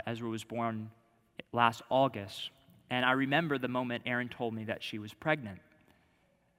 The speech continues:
that, uh, there was a baby in her womb. And the reality that there was a baby in her womb that would one day come into the earth and breathe the same air, that changed my life.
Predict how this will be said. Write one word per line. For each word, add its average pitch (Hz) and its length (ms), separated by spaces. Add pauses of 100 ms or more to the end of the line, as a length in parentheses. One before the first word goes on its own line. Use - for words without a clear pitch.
(180)
that, 104 260 (140)
uh, 101 240
there 107 120
was 110 140
a 110 60
baby 120 440
in 110 100
her 113 140
womb. 113 420 (1300)
And 143 200
the 151 100
reality 196 580
that 165 180
there 170 140
was 165 240
a 151 60
baby 147 400
in 131 100
her 131 140
womb 117 460
that 127 100
would 127 180
one 165 260
day 147 160
come 156 320
into 156 220
the 131 180
earth 131 320
and 113 160
breathe 139 300
the 143 80
same 147 380
air, 107 260
that 131 180
changed 151 380
my 143 140
life. - 520